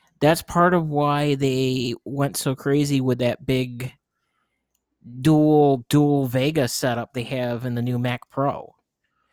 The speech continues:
Like, the, the, the main thing, the main thing that stops displays from going higher res is actually video ram.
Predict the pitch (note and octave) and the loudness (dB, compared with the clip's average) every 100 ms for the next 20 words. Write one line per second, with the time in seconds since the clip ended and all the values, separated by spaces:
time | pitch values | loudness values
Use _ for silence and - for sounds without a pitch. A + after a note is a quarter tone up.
0 | _ _ - B2+ C3 - _ _ _ _ | _ _ -4 -2 -2 -6 _ _ _ _
1 | _ B2+ D3 D3 D3+ C#3+ D3+ F3 A#3+ C4 | _ -4 -4 -2 -4 0 2 2 2 0
2 | A#3 - D3 D#3 G3+ A#3+ A#3+ G3+ - - | -2 -4 -2 0 0 0 -2 -4 -6 -4
3 | D3 D#3+ - - C#3 - C#3+ D3 D3 C#3 | -4 -4 -12 -10 -10 -6 -2 -2 -2 -4
4 | C3+ C3 B2+ C3+ C#3 B2 B2 D3 A#2 B2 | -2 -2 -2 -4 -4 -2 -2 -2 -6 -8
5 | - A2+ G#2+ C3+ C#3 G2+ G2 D#2 G#1+ | -6 -8 -6 -8 -8 -10 -14 -18 -20